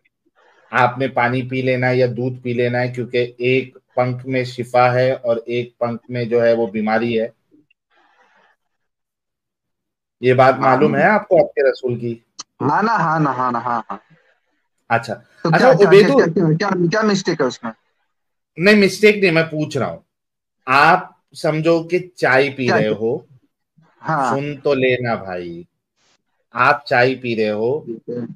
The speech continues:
Speaker 2: इतना
Speaker 1: आप
Speaker 2: हिल
Speaker 1: ये
Speaker 2: जाते हैं, मैं जरा सा बोलता हूँ तो, अरे भाई जरा इस,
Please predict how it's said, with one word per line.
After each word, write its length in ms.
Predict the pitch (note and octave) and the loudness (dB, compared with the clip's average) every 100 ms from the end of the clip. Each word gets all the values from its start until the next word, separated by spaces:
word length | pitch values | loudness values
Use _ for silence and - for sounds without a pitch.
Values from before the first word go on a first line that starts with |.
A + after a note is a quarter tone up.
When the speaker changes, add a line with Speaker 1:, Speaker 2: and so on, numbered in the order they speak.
| _ _ _ _ _ _ _ _ _ _ _ _ _ _ _ C3 | _ _ _ _ _ _ _ _ _ _ _ _ _ _ _ -20
Speaker 2:
इतना 240 | - B2+ | -6 0
Speaker 1:
आप 120 | C3+ | 2
Speaker 2:
हिल 100 | B2+ | 4
Speaker 1:
ये 80 | C#3+ | 2
Speaker 2:
जाते 280 | D#3 D3+ E3+ | 2 0 0
हैं, 80 | E3+ | 2
मैं 160 | E3 | 2
जरा 180 | E3+ F3 | 2 0
सा 120 | G3+ | 0
बोलता 320 | F3+ F#3 F3 | -2 -2 -2
हूँ 140 | F#3+ F3+ | -2 0
तो, 240 | G3 F#3+ - _ _ _ _ _ _ _ _ _ _ _ _ _ _ _ _ _ _ - | 2 0 -2 _ _ _ _ _ _ _ _ _ _ _ _ _ _ _ _ _ _ -6
अरे 200 | C3 E3 | -2 0
भाई 240 | D3+ D#3 | 0 -2
जरा 280 | E3 E3+ F3 | 0 0 2
इस, 220 | D#3 D#3 | 0 -2